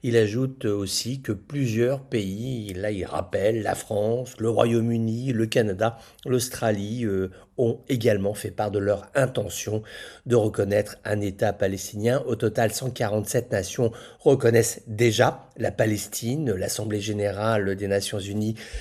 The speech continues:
s'ouvrira le neuf septembre. Israël continue d'occuper les territoires palestiniens et pour l'instant rejette toute idée de retrait de l'enclave de Gaza qui permettrait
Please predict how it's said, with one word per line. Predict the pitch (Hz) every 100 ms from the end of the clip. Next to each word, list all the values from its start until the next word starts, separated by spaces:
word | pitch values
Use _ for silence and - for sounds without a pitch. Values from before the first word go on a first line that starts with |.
| - -
s'ouvrira | - 131 123 123 131 131
le | 123
neuf | 147 143
septembre. | - 165 - 175 185 190 175
Israël | 151 143 151 151
continue | 139 156 143 151 147
d'occuper | 143 151 135 165 135 165 170 190
les | 165 135
territoires | 156 151 139 139 143 -
palestiniens | 120 131 131 117 117 127 135 -
et | -
pour | 135 135 123
l'instant | 107 - 123 135 - - - - -
rejette | - 120 113 127 131 - -
toute | 151 131 117
idée | 107 120 127 117
de | 98 107
retrait | 92 104 131 - 113 120
de | 123 104
l'enclave | 104 104 117
de | 110
Gaza | 101 95 104
qui | 107 110
permettrait | 110 95 90 -